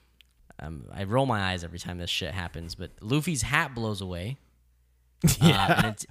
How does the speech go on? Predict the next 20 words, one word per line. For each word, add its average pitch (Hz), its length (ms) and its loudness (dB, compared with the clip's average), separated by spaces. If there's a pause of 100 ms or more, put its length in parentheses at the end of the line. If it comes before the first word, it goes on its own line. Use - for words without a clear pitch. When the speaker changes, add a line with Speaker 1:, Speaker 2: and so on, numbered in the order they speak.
(260)
Speaker 1:
and 113 160 0
it 104 100 -4
takes 143 260 2
him 147 120 0
to 143 80 -4
the 127 80 -2
square, 110 680 0
and 104 140 -4
he 110 80 0
goes 98 280 -2
up 92 140 -8
the 82 140 -6
execution 117 580 -6
platform. 90 560 -8 (640)
Okay, 113 280 8
so 117 180 6
then 139 180 6
I 156 80 8
have 143 240 6
a 107 420 4